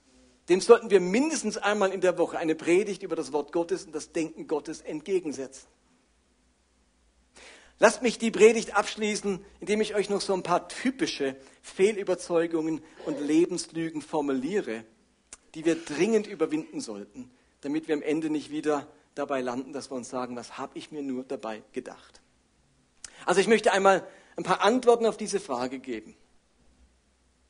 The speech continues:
Was haben die Menschen meistens dabei gedacht? Und ist jetzt nicht statistisch verifiziert, aber vieles stammt auch aus meiner Erfahrung. Und vielleicht ist nicht,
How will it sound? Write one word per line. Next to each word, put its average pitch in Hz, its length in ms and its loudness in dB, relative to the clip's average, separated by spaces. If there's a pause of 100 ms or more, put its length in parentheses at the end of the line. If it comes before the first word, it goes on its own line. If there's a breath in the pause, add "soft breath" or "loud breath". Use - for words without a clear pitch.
(140)
Was 190 200 0
haben 175 220 -2
die 151 120 -4
Menschen 147 600 -6
meistens 135 800 -6
dabei 110 280 -10
gedacht? - 540 -20 (760)
Und 120 80 -18
ist 120 40 -8
jetzt 139 140 -8
nicht - 420 -12
statistisch - 600 -16
verifiziert, 135 760 -6
aber 139 300 -6 (260 loud breath)
vieles 175 300 -4
stammt 139 400 -6 (320 soft breath)
auch 131 80 -16
aus 123 100 -12
meiner 127 240 -2
Erfahrung. 113 560 -10 (480 loud breath)
Und 156 80 -4
vielleicht 202 220 6
ist - 260 -6
nicht, 208 260 -6